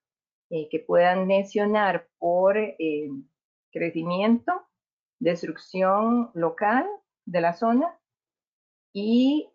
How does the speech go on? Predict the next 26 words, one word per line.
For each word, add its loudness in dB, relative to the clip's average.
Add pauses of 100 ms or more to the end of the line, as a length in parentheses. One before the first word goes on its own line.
eh, -2
que 0
requieran 0
cirugías 0 (640)
que 2 (1000)
se -6
tenga -2
que -6
escoger, 0
¿verdad? -2
Entre 0 (380)
quitar 0
el -4
tumor 0 (480)
y -2
resguardar 0
la 0
audición. -6 (260)
Entonces -10
ahí -2 (640)
son -2
otras 0
formas 0
de -2
hipoacusia -8
adquirida. 0